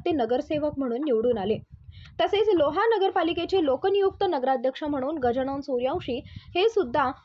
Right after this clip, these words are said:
उपस्थित मतांनी निवडून आले व त्यांच्या पक्षाचे लोहा नगरपालिकेत तेरा नगरसेवक नगराध्यक्ष हे विजयी झाले व नबी साब शेख हे लोकप्रतिनिधी झाले.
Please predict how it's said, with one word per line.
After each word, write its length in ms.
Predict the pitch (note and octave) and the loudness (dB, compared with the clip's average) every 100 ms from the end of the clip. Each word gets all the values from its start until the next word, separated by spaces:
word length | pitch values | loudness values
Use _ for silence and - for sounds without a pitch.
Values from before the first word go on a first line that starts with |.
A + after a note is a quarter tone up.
| - | -4
उपस्थित 600 | D#4 E4+ F#4 - G#4 G#4 | -2 2 0 2 0 0
मतांनी 420 | C#4 B3 C4 D4 | -2 0 0 0
निवडून 340 | F4 A#3 A3 A3+ | 0 2 2 0
आले 180 | G3+ - - - B3+ | -2 -6 -10 -12 -4
व 60 | |
त्यांच्या 420 | B3+ B3 A#3+ D4 | -2 0 -2 -2
पक्षाचे 640 | D4 C4+ C4 F#4 F4 C4+ C#4 - - - | -4 -4 -2 0 0 0 -2 -4 -16 -2
लोहा 400 | D4 D#4+ G#4+ A4+ | 0 2 2 2
नगरपालिकेत 580 | F4+ F#4 F4 D#4+ - D#4+ | 2 0 0 -2 -2 -6
तेरा 480 | - - C#4+ C#4 F#4 G4+ | -8 -6 -2 0 2 0
नगरसेवक 640 | C4+ C#4 D4 C4+ C4 D#4 | 0 -2 0 -2 -2 -2
नगराध्यक्ष 600 | B3 B3 C#4+ A#3+ A#3 - | -2 0 -2 0 -2 -2
हे 180 | C4+ D#4 | -4 -2
विजयी 360 | B3 G#3+ A3+ | -2 0 0
झाले 260 | G#3+ A#3+ G#3+ - - - - - | 0 -4 -6 -8 -18 -20 -12 -4
व 40 | |
नबी 280 | D4 C#4 F4 | -2 2 2
साब 220 | F#4+ A4+ A#4 | 2 0 2
शेख 200 | G4 G4+ | 0 2
हे 140 | G4+ D4+ | 2 2
लोकप्रतिनिधी 800 | B3+ - - E4+ E4 D4 C#4 | 2 0 -2 -2 -2 -2 -2
झाले. 260 | C4 C#4 A#3+ | -2 -2 -2